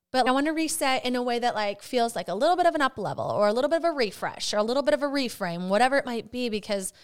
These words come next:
we always gotta pivot a little bit. Like, "Okay, that went well. Here are my strengths, focusing on those things. What's going well?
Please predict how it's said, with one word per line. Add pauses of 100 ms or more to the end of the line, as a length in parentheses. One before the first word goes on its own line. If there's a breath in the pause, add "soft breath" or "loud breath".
(380 soft breath)
we
always
gotta
pivot
a
little
bit.
Like,
"Okay, (140)
that
went
well.
Here
are
my
strengths,
focusing
on
those
things.
What's
going
well?